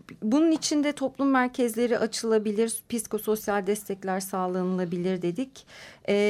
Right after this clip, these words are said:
yeni iş alanlarının açılması, bölgede rekabet yaratmayacak yeni, e, yeni iş alanlarının açılmasının öneminden bahsettik. Medyanın rolü çok önemli tabii ki bu uyum, e, konusunda.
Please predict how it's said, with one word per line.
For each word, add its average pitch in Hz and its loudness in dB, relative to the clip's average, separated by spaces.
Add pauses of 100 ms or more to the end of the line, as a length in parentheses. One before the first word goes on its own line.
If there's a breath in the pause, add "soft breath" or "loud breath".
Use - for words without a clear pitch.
(180)
yeni 254 4
iş - -2
alanlarının 220 4
açılması, 208 -2
bölgede 214 2
rekabet 208 -2
yaratmayacak 196 -2
yeni, 190 0
e, 180 -2
yeni 196 2
iş - -6
alanlarının 180 0
açılmasının 180 -4
öneminden 175 -2
bahsettik. 185 -8 (400 loud breath)
Medyanın 226 6
rolü 196 4
çok 190 -6
önemli 170 -2
tabii 175 -6
ki 214 -4
bu 190 -2
uyum, 180 0
e, 175 -4
konusunda. 185 -2